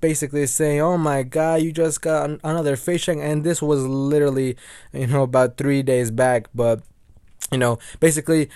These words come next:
my dad and, and myself went,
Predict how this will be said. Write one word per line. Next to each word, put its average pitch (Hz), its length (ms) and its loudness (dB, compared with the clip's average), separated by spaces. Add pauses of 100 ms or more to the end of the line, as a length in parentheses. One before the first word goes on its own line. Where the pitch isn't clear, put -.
(120)
my 131 240 2
dad 143 540 4
and, 151 400 0
and 165 200 2
myself 147 640 2
went, 143 420 0